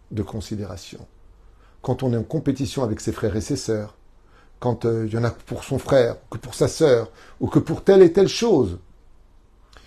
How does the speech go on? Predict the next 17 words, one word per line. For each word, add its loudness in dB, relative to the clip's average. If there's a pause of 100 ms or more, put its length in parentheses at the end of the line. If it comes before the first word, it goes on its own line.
(140)
Quand 0
on 4
n'est 6
pas 4
considéré 2
alors 2
qu'on -2
a 0
fait 0
des 2
choses 0
qui -2
méritaient 4
notre -2
regard, 0 (1080)
on 0
va -2